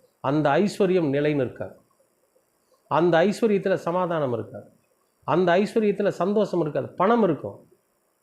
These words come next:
உணவு இருக்காது. பணம் இருக்கும், சமாதானம் இருக்காது. செல்வ செழிப்பா இருப்பாங்க, ஆனா அவர்கள்னால நம்மை போல ஒரு நல்ல உணவோ, நல்ல ஆரோக்கியமான உணவு சாப்பிட்றத,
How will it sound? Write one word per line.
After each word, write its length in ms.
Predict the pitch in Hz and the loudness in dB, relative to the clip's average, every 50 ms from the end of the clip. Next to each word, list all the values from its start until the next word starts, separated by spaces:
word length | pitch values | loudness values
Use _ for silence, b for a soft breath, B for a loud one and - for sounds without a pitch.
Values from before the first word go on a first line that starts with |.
| _ _ | _ _
உணவு 260 | _ 143 151 180 185 165 | _ -2 0 2 2 2
இருக்காது. 420 | 147 123 - - 110 101 - - _ _ _ _ _ _ _ _ _ _ _ _ _ _ _ _ _ | 2 0 -4 -6 -12 -14 -14 -18 _ _ _ _ _ _ _ _ _ _ _ _ _ _ _ _ _
பணம் 280 | - 160 196 240 247 226 | -2 0 2 2 2 4
இருக்கும், 520 | 208 190 160 - 120 101 117 - - - - _ _ _ _ _ _ _ _ _ | 2 2 0 -2 -4 -6 -6 -10 -16 -20 -20 _ _ _ _ _ _ _ _ _
சமாதானம் 640 | _ _ - - 170 190 208 202 190 180 165 151 139 | _ _ -6 -4 0 2 2 2 2 2 0 0 0
இருக்காது. 320 | 123 113 110 - 104 95 - - _ _ _ _ _ _ _ | -2 -4 -6 -8 -14 -16 -16 -20 _ _ _ _ _ _ _
செல்வ 400 | _ - - - 202 220 226 240 | _ -20 -2 0 0 2 4 2
செழிப்பா 540 | 226 233 - 202 220 233 214 - 226 208 185 | 2 2 2 2 2 2 2 2 2 2 2
இருப்பாங்க, 580 | 170 156 175 160 139 131 113 107 120 - - - _ _ _ _ _ _ _ | 2 0 0 0 0 0 0 -2 -2 -4 -8 -14 _ _ _ _ _ _ _
ஆனா 500 | 131 135 151 165 185 220 254 262 - - _ _ _ _ _ _ _ _ _ _ _ 131 | -2 0 2 2 2 0 -2 -6 -12 -20 _ _ _ _ _ _ _ _ _ _ _ -2
அவர்கள்னால 800 | 135 151 151 143 147 147 143 147 156 170 180 196 240 254 - - - _ _ _ _ | 0 0 0 0 0 0 0 0 0 0 0 0 -2 -4 -10 -18 -20 _ _ _ _
நம்மை 340 | - 131 156 180 190 185 | -4 -2 0 0 0 -2
போல 320 | 165 - 190 196 208 220 202 | 0 0 0 0 2 2 2
ஒரு 120 | 175 156 | 0 0
நல்ல 280 | 147 147 151 170 175 165 | 0 0 0 0 0 0
உணவோ, 600 | 151 151 156 160 156 170 196 220 220 - - - _ _ | 0 0 0 0 0 0 0 -2 -2 -6 -14 -20 _ _
நல்ல 240 | - 151 156 170 170 | 0 0 2 4 4
ஆரோக்கியமான 640 | 156 156 165 170 170 160 156 170 165 170 170 165 156 | 4 4 4 4 2 2 2 0 0 0 0 0 0
உணவு 260 | 151 160 175 170 160 156 - | 0 2 2 0 0 0 0
சாப்பிட்றத, 640 | 165 170 165 - 175 185 190 208 214 208 214 208 | -2 -2 -2 -2 -4 -2 0 0 0 0 -2 -6